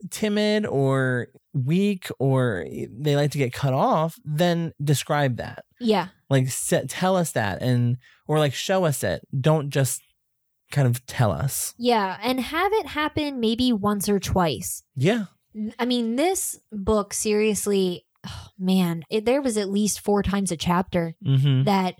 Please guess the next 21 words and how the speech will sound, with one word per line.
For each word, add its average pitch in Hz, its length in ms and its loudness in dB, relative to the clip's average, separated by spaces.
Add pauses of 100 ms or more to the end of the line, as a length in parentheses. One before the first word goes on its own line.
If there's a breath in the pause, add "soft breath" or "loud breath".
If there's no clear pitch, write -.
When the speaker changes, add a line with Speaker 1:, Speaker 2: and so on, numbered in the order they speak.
Speaker 2:
that 208 240 0
kind 220 180 0
of 190 80 0
dialogue 196 540 0
would 190 100 0
happen 190 600 0
where 190 260 0
the 190 100 0
main 190 240 2
character 190 340 2
would 180 140 0
be 180 100 -6
speaking 202 640 -4
and 185 300 2
then 180 360 2 (440)
they 190 180 2
would 185 220 -2
get 185 220 -2
cut 202 220 0
off 190 360 0
at 190 220 -6